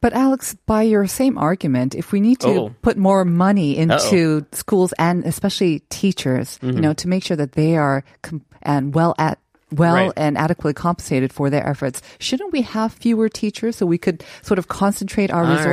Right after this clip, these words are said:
Speaker 1: resources
Speaker 2: all right.
Speaker 1: to those
Speaker 2: I
Speaker 1: teachers?
Speaker 2: will, I will take the fall on this one. I,
Speaker 1: <laughs>
Speaker 2: I will give away my personal opinion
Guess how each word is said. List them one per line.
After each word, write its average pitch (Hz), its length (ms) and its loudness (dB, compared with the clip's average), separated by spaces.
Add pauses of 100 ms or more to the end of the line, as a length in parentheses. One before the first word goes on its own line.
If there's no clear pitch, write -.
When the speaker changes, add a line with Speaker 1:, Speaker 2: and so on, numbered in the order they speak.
(140)
Speaker 1:
resources 175 160 -2
Speaker 2:
all 135 140 2
right. 139 100 4
Speaker 1:
to 220 120 2
those 220 200 4
Speaker 2:
I - 240 2
Speaker 1:
teachers? 151 480 0
Speaker 2:
will, 143 60 0
I 139 180 2
will 156 160 0
take 160 320 0
the 151 220 2
fall 143 340 2
on 139 140 2
this 131 180 0
one. 131 320 0
I, 139 320 2
Speaker 1:
<laughs> - 140 -2
Speaker 2:
I 135 180 2
will 139 140 2
give 147 180 -2
away 151 280 2
my 131 180 0
personal 151 500 -2
opinion 120 440 -2